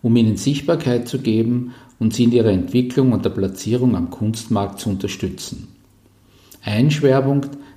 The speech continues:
liegt dabei auf der Förderung von Frauen.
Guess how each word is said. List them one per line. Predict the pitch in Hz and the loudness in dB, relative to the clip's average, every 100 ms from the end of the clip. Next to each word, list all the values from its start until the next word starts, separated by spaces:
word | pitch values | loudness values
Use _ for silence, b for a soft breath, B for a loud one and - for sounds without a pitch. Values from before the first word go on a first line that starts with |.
| B | B
liegt | 117 110 - | -2 -2 -4
dabei | 95 101 123 123 127 | -4 0 2 2 0
auf | - - | -6 -4
der | 113 | -4
Förderung | - 98 101 104 107 | -2 -2 0 0 0
von | 113 107 | -2 -4
Frauen. | - - 87 87 85 | -6 -12 -12 -10 -14